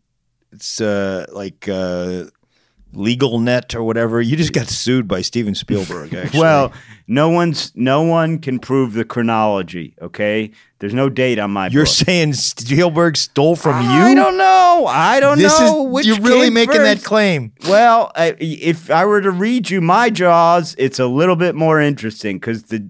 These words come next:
Speaker 2: shark was a robot that eats criminals.
Speaker 1: I like it better. I like
Speaker 2: Yeah.
Speaker 1: it a lot better. I
Speaker 2: Yeah.
Speaker 1: would have much rather seen that movie.
Speaker 2: Yeah.
Speaker 1: Would have really liked that. Maybe you should have called it something differently. <laughs>
Speaker 2: Yeah,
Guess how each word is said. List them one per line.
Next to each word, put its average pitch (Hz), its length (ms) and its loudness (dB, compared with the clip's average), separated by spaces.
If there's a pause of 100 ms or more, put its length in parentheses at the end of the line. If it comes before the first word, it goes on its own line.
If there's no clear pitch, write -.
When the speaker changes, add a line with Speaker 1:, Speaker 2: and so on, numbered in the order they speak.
Speaker 2:
shark 160 400 0
was 135 180 -2
a 123 60 -2
robot 127 600 0
that 117 120 -6
eats 123 240 -6
criminals. 104 680 -4 (760)
Speaker 1:
I 82 80 -16
like 101 200 -2
it 101 100 -8
better. 95 400 -6
I 95 100 -16
like 98 140 -8
Speaker 2:
Yeah. 117 160 -2
Speaker 1:
it 80 40 -6
a - 20 -8
lot 92 160 -10
better. 80 200 -12
I - 40 -14
Speaker 2:
Yeah. 113 140 -2
Speaker 1:
would 90 80 -2
have 90 100 -8
much 104 240 -6
rather 92 200 -4
seen 85 260 -10
that 87 180 -14
movie. 78 280 -16
Speaker 2:
Yeah. 80 160 -12 (720)
Speaker 1:
Would 92 120 -12
have 90 100 -10
really 95 220 -6
liked 82 240 -12
that. 85 280 -12
Maybe 185 220 -4
you 196 80 0
should 120 200 -6
have 104 100 -8
called 101 200 -6
it - 80 -14
something - 400 -4
differently. - 460 -16 (140)
<laughs> - 240 -12
Speaker 2:
Yeah, 254 320 -2